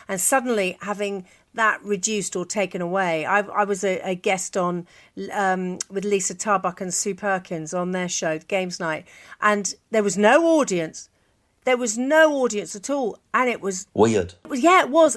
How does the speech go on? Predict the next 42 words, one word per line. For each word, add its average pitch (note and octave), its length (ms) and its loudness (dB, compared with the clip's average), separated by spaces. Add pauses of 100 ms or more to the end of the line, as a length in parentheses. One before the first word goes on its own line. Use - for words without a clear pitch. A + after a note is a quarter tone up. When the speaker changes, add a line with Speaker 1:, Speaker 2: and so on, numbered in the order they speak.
Speaker 1:
and C4 160 2
we C#4+ 80 2
were C#4 160 0
all D4 140 0
trying. B3 480 0
I, A3+ 80 -2
f-, - 140 -12
I - 120 4
found C4+ 260 4
myself A#3+ 320 0
trying A3+ 320 0
so D4 440 0
hard G#3 540 2 (460)
to A3+ 120 -2
be G#3 240 0
daft G3 480 2
and F3+ 100 -8
funny E3 500 -2 (200)
Speaker 2:
Yeah. G#3 180 6
Speaker 1:
just A#3+ 140 4
to B3+ 60 -4
make A3+ 220 0
the A3+ 100 2
others A3 360 2 (100)
all G3+ 220 0
laugh F#3+ 320 0
that G3+ 140 -12
you A3 80 -8
go G#3+ 440 2
s-, - 320 -4
over G#3 220 6
the F#3+ 120 -8
top. G#3+ 360 2
Speaker 2:
But D3+ 120 4
you F3 100 4
feed G3+ 540 -2
off C3+ 240 4
the A#2+ 140 2
audience, G2+ 480 2
don't C3+ 240 6
Speaker 1:
Yeah. G3 200 2
Speaker 2:
you? D3+ 80 -4